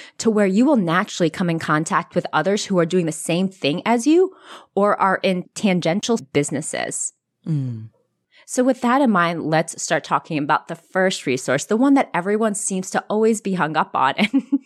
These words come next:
Speaker 1: I mean, fairly, rightfully so.
Speaker 2: Mm-hmm.
Speaker 1: Cash.
Speaker 2: Mm-hmm.
Speaker 1: People get hung up on this because while it's possible to successfully invest if you have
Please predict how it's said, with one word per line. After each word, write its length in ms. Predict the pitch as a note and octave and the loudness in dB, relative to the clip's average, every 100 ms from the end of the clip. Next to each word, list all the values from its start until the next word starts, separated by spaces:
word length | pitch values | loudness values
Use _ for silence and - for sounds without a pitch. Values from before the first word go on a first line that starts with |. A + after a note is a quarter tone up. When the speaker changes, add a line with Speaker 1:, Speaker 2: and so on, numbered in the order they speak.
| _ | _
Speaker 1:
I 100 | - | -2
mean, 200 | F#3+ F#3+ | 0 0
fairly, 480 | A3 - A3 D#3 C#3 | 0 0 0 2 2
rightfully 480 | D#3 D#3+ - G3+ G3+ | 2 0 0 2 2
so. 340 | A3 B2+ C3+ - - - | 2 0 0 -4 -14 -8
Speaker 2:
Mm-hmm. 220 | E3+ D3+ F3+ _ _ _ _ | -2 0 -2 _ _ _ _
Speaker 1:
Cash. 720 | - D4 C4 - - - - - _ _ _ | -6 -2 -2 -2 -6 -4 -6 -10 _ _ _
Speaker 2:
Mm-hmm. 520 | D#3 D#3 D3 D#3 F#3 G#3 _ _ _ _ _ _ | 2 4 4 0 -6 -10 _ _ _ _ _ _
Speaker 1:
People 300 | - D4+ A#4+ | 0 0 2
get 180 | - A#3 | 0 0
hung 260 | G#3 G#3 G3 | 0 0 2
up 180 | A3 F3 | 0 0
on 180 | D3 | -2
this 300 | - - - | -4 -6 -6
because 840 | - G#3+ G3 - G#3+ G3 F3 - - _ _ _ _ | -4 -4 -4 -2 0 0 -2 -6 -10 _ _ _ _
while 300 | G3 G#3 B3 | -2 0 2
it's 140 | D4+ - | 0 -4
possible 600 | - F#3 G3+ - F3 C#3 | -4 0 0 -2 -2 -2
to 120 | - | -4
successfully 1040 | F3+ - - - - G#3 - - B3+ C4+ - | -6 -6 -6 -6 -2 -2 -4 -6 -4 -2 -4
invest 640 | F3+ D#3 D#3+ - - - - - _ - | -4 -2 -2 -2 -8 -12 -18 -20 _ -2
if 260 | A#3+ - | -2 0
you 120 | B3+ G#3 | 0 0
have 760 | - A#3 C4+ A#3+ E3 - - | 0 2 2 2 0 -8 -12